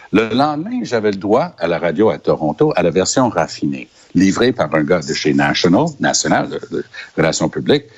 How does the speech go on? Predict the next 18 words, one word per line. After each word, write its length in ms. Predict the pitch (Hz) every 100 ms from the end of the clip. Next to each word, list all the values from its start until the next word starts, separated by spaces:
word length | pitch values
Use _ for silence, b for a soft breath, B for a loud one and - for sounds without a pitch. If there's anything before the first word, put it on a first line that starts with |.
| B B
et 200 | 92 107
qui, 240 | - 87 76
qui 140 | -
est 120 | 78
un 80 | 78
libéral 540 | 76 78 80 80 87 92
sp-, 280 | - - -
spinner. 380 | - - 73 - -
Il 140 | 92 98
a 60 |
dit 140 | 98 110
ceci. 400 | - - 156 - B B B B B
Oh, 120 | 101 98
il 100 | 80
dit, « 140 | 95
Vous 60 | 92
savez, 500 | - 104 101 127 104
hein, 180 | 101